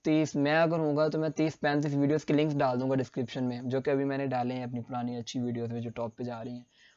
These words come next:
डाल दूँगा। अगर एक वीडियो रैंक हो रही है हमारे चैनल की अच्छे से, तो यार दूसरी वीडियोज़ पे क्यों ना व्यूज़ आए, वहाँ से आने चाहिए। और अगर अभी आप मेरा चैनल देखो तो अगर आप मेरे चैनल की एक वीडियो ओपन करोगे तो नीचे सजेशन में, अ, नाइंटी परसेंट वीडियोज़ मेरी होती हैं, नाइंटी नहीं तो एटी परसेंट वीडियोज़ मेरी होती हैं।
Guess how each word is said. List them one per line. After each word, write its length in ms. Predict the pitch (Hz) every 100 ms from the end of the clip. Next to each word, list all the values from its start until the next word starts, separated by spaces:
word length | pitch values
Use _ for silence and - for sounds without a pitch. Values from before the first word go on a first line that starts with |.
| _
डाल 200 | 143 139
दूँगा। 300 | 127 120 120 - _ _ _
अगर 180 | 151 185
एक 220 | 190 202
वीडियो 200 | 202 220
रैंक 260 | 175 160 170
हो 80 | 165
रही 80 | 165
है 60 |
हमारे 200 | 160 151
चैनल 320 | 143 143 139 151
की 100 | 165
अच्छे 220 | 139 156
से, 60 | 156
तो 120 | 160
यार 180 | 156 165
दूसरी 300 | 147 143 170
वीडियोज़ 220 | 160 170
पे 80 | 175
क्यों 160 | 165 196
ना 80 | 185
व्यूज़ 300 | 143 139 127
आए, 100 | 123
वहाँ 180 | 123
से 180 | 120 131 113 _ _ _ _ _
आने 240 | 135 135 143
चाहिए। 340 | 135 120 120 - _ _ _ - - - _ -
और 220 | 131 135
अगर 180 | 143 151
अभी 240 | 156 156
आप 180 | 160 151
मेरा 240 | 151 147
चैनल 280 | 156 160 160
देखो 240 | 156 151 160
तो 60 |
अगर 140 | 156 156
आप 80 |
मेरे 160 | 156 156
चैनल 220 | 151 151
की 100 | 156
एक 140 | 156 151
वीडियो 200 | 156 151
ओपन 180 | 156
करोगे 300 | 151 151 156
तो 100 | 160
नीचे 240 | 156 143 156
सजेशन 360 | 147 143 135
में, 100 | 156
अ, 600 | 156 - - 135 147 147 147
नाइंटी 400 | 143 143 147 170
परसेंट 280 | 160 165
वीडियोज़ 260 | 147 143 151
मेरी 240 | 139 135
होती 240 | 139 127 135
हैं, 80 | 131
नाइंटी 320 | 143 147 165
नहीं 120 | 165
तो 60 | 160
एटी 220 | 160 165
परसेंट 320 | 151 143 147
वीडियोज़ 280 | 135 139 131
मेरी 160 | 131 131
होती 300 | 123 123 123
हैं। 140 | 123